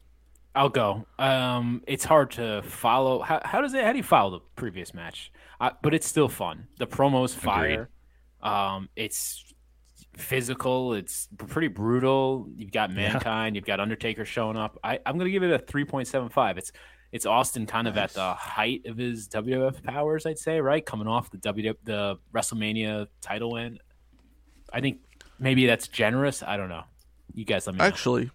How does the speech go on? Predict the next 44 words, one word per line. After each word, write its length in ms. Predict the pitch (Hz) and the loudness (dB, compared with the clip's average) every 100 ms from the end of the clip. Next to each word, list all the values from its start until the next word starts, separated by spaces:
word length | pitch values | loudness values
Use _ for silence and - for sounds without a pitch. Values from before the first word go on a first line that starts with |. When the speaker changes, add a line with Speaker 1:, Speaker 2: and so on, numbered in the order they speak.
| 247 | -6
Speaker 4:
well, 140 | 147 | 0
I 160 | 156 185 | 4 4
gave 380 | - - 151 120 | 2 -2 2 2
it 80 | 117 | 0
a 40 | |
three 480 | - - 147 143 - | -4 0 2 2 0
and 160 | - 117 | -4 -2
a 100 | 117 | 0
half 440 | 123 120 - - | 0 0 0 -2
cans. 500 | - - 113 170 - - - - | -6 -2 0 -2 -4 -18 -20 -10
Speaker 2:
Yep, 240 | 80 82 - - _ | -4 -4 -6 -20 _
that's 120 | 90 | -4
Speaker 4:
I 20 | 117 | 0
thought 80 | - | 2
Speaker 2:
where 80 | |
Speaker 4:
it 40 | 82 | 4
Speaker 2:
I'm 60 | |
Speaker 4:
was 100 | 80 113 | 4 4
Speaker 2:
at. 80 | |
Speaker 4:
a, 240 | - _ - - - | 2 _ -20 -20 -4
I 80 | - | 2
thought 140 | 139 120 | 6 6
it 40 | |
was 120 | 113 | 6
a 20 | 117 | 2
classic 680 | - 135 139 139 139 - - - | 0 4 4 4 2 0 -6 0
Attitude 480 | 117 120 104 - 107 | 4 6 4 4 4
Era 380 | 104 98 98 107 - _ - | 6 4 2 0 -6 _ -6
main 220 | 110 107 | -2 0
event. 360 | 107 101 92 - _ - _ _ _ - - _ _ | 0 0 -2 -4 _ -20 _ _ _ -20 -20 _ _
It's, 360 | - 117 - - | -8 -6 -8 -6
it's, 300 | - - - - | -6 -6 -6 -4
uh, 100 | 87 | -2
like, 120 | - | -2
a 60 | 110 | 2
good 360 | 123 117 104 | 4 4 2
brawl. 560 | 113 113 117 123 135 - - - _ _ - _ - | 8 12 12 12 10 0 -14 -20 _ _ -20 _ -4
They 100 | 113 | -2
made 260 | 107 92 | -2 -2
good 180 | - 120 | 2 4
use 300 | 110 113 - | 4 2 2
of, 140 | 98 - | -2 2
like, 220 | 87 - | 0 0
the 160 | - | -8